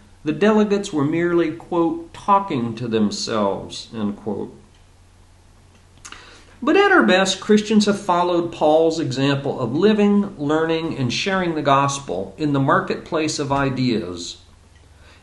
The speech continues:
in bars and boardrooms, as well as in basilicas, in university lecture halls, as well as in church fellowship halls.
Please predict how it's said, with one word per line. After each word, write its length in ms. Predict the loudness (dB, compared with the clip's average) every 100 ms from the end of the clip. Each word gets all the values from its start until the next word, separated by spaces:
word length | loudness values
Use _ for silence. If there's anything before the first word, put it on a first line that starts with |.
| _
in 240 | 0 2
bars 520 | 4 6 6 4 2 0
and 200 | -4 -4
boardrooms, 880 | -2 -2 -2 -4 -4 -10 -14 -16 -10
as 160 | -8 -4
well 340 | -2 0 0
as 120 | -2 -2
in 140 | -4
basilicas, 920 | -4 -6 -6 -6 -8 -10 -12 -12 -14 -16 -20 _ _ _ -6
in 160 | 0
university 680 | 4 6 4 2 -2 -2 -2
lecture 460 | 0 -2 -4 -6
halls, 600 | -4 -2 -2 -2 -6 -10 -16 -14
as 160 | -8
well 340 | -2 -2 0 -2
as 140 | -2
in 140 | -4
church 400 | -4 -4 -4 -4
fellowship 640 | -12 -10 -6 -6 -6 -8 -12
halls. 600 | -8 -4 -4 -6 -12 -18